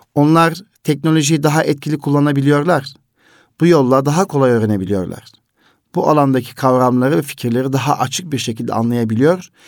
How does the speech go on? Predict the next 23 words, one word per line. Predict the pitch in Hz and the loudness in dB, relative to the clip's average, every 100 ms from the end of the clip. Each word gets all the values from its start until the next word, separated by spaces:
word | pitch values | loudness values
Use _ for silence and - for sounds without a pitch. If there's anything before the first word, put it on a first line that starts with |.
| - - 139 | -20 -10 -6
ve | |
öğrenme | - 139 135 139 175 | 0 2 2 2 0
coşkusunu | 139 123 - 113 123 | 0 -2 -2 -8 -4
yaşayabiliyorlar. | 120 117 127 120 131 143 135 92 - _ _ _ _ - - | -4 0 0 0 0 0 0 -6 -8 _ _ _ _ -20 -4
Biz | 202 180 | 0 2
öğretmenler | 165 139 139 127 120 160 190 - _ _ | 4 2 0 -4 -2 -2 -4 -10 _ _
bu | 147 139 | -2 2
öğretme | 139 143 143 170 | 2 2 0 0
coşkusunu | 139 127 - - 123 | 0 0 -4 -6 -4
oluşturmak | 123 113 120 139 151 | -4 -6 -4 -2 -2
için | - 143 165 - _ _ - | -4 -6 -6 -8 _ _ -2
onların | 143 143 147 190 | 2 4 2 0
istediği | 147 - 120 120 | 0 0 -2 -2
teknolojik | 113 135 135 131 151 - | -2 -2 0 -2 -2 -2
altyapıyla | 131 127 131 117 113 165 120 101 | 0 0 -2 -6 0 0 0 -2
akıllı | 120 113 139 147 | -8 -6 -2 0
öğrenme | 131 113 104 | 2 0 0
ortamlarını | 127 139 120 110 104 113 170 175 - _ | -2 -2 -2 -2 -2 0 -2 -2 -10 _
kesinlikle | - 123 120 117 165 | -4 -4 -2 -6 -4
hazırlamalıyız. | 131 120 113 110 104 90 - - _ _ _ _ _ _ _ _ _ _ - | -2 0 0 2 0 -4 -8 -12 _ _ _ _ _ _ _ _ _ _ 2
Yine | 185 196 | 4 4
bir | 196 | 4
çocuk | - 185 170 180 | 4 2 2 -2